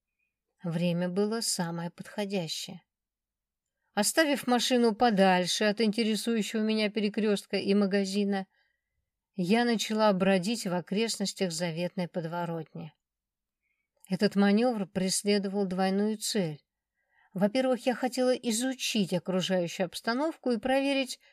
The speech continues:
нет ли чего подозрительного. А во-вторых,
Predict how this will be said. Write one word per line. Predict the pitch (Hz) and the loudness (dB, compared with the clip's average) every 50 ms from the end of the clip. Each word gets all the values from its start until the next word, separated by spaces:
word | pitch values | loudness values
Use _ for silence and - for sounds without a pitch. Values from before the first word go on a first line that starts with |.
| _ _ _ - | _ _ _ -4
нет | 240 233 233 240 254 285 277 - | -2 0 2 4 2 2 2 0
ли | 269 254 247 | 0 0 0
чего | 226 - - 254 233 226 247 | -2 -2 -4 -2 0 0 0
подозрительного. | 220 - 240 208 233 240 240 240 262 277 269 226 - - 180 170 165 165 156 151 147 - _ _ _ _ _ _ _ _ _ _ _ _ _ _ _ _ _ _ _ _ | 2 2 2 2 2 0 0 0 0 0 0 -2 -2 -4 -4 -4 -4 -6 -6 -10 -12 -16 _ _ _ _ _ _ _ _ _ _ _ _ _ _ _ _ _ _ _ _
А | - 202 202 | -2 0 2
во-вторых, | 190 190 175 - - - - 175 165 156 151 156 156 151 165 196 220 - - - | 2 2 2 0 -4 -4 -2 -2 0 0 -2 -4 -4 -2 -2 -4 -4 -6 -12 -20